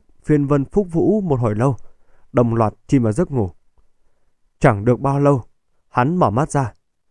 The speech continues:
thế nhưng phát hiện chính mình lại nằm ở Tàng Thư Các ngoại dưới tảng cây hoa ngọc lan. Ánh mặt trời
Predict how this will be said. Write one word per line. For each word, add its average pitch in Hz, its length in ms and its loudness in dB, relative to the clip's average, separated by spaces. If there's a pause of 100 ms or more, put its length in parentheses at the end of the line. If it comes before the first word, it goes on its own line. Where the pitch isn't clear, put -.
(180)
thế 143 140 2
nhưng 147 120 4
phát 165 180 0
hiện 151 200 -2
chính 175 240 0
mình 113 160 0 (400)
lại 139 100 4
nằm 139 160 2
ở 104 380 -2
Tàng 120 180 0
Thư 160 160 0
Các 208 260 -4 (180)
ngoại 113 300 2
dưới 127 360 0
tảng 113 180 0
cây 135 160 -2
hoa 135 180 -4
ngọc 123 180 -8
lan. 127 180 -2 (1200)
Ánh 139 220 -2
mặt 180 180 -2
trời 107 360 0